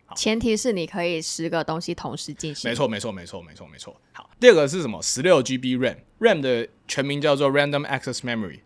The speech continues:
Speaker 1: 简单来讲就是短期记忆啦。ram呢，我能理解的就是它就是那个砧板，那个砧板的大小，所以十六G B ram就是那个砧板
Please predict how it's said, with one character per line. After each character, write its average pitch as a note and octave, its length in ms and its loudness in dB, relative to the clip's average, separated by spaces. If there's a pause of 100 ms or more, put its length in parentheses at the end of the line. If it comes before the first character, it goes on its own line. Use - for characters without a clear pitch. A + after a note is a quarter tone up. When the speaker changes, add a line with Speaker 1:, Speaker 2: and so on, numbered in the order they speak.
Speaker 1:
简 A#2 120 -4
单 E3 120 2
来 D#3 40 4
讲 A#2 120 -2
就 A2+ 40 -8
是 B2 200 -6
短 F#2+ 180 -8
期 - 100 -12
记 G2+ 240 -10
忆 G2 60 -8
啦。 D#2 160 -14 (340)
ram F#3+ 280 4
呢， B2+ 120 -6
我 A#2 140 -4
能 A#2+ 140 -4
理 B2+ 120 0
解 C3+ 140 -2
的 G2+ 80 -4
就 B2 80 -10
是 A#2+ 80 -8
它 B2+ 160 -2
就 C3 80 -6
是 B2+ 80 -4
那 B2+ 60 -4
个 A2 120 -4
砧 A#2+ 320 -4
板， - 180 -14 (640)
那 D#3 100 -4
个 D3 60 0
砧 D3+ 140 -2
板 C#3 100 -2
的 G2+ 60 -4
大 A2+ 160 -2
小， - 280 -12
所 - 160 0
以 E3 140 4
十 - 300 -2
六 G3+ 200 8
G D3 200 -4
B C#3+ 200 -2
ram C3+ 220 2
就 A2 100 -12
是 A#2 160 -10
那 A#2+ 160 -4
个 F#2+ 140 -8
砧 A#2+ 180 -6
板 G#2+ 160 -8